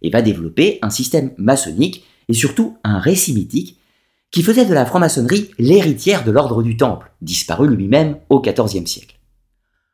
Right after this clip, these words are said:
Notons quand même qu'il n'y avait aucune référence aux chevaliers de l'ordre du Temple dans le discours de Ramsay de mille sept cent trente-six. Mais à cette époque,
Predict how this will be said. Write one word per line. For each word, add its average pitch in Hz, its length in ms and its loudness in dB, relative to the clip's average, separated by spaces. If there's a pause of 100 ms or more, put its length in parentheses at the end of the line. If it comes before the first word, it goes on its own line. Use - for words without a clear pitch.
(160)
Notons 117 240 2
quand 104 140 0
même 220 300 4 (340)
qu'il 139 160 4
n'y 143 80 6
avait 143 260 2
aucune 196 300 2
référence 151 680 0
aux 101 60 -4
chevaliers 127 380 2
de 113 100 0
l'ordre 98 280 -2
du 92 140 -10
Temple 202 300 -2 (100)
dans 104 140 -2
le 101 80 -2
discours 135 400 -2
de 107 40 2
Ramsay 104 360 0
de 151 80 -2
mille 135 160 -4
sept 135 160 0
cent 156 120 2
trente-six. - 600 -2 (500)
Mais 101 140 2
à 113 60 4
cette 110 200 -2
époque, 123 320 0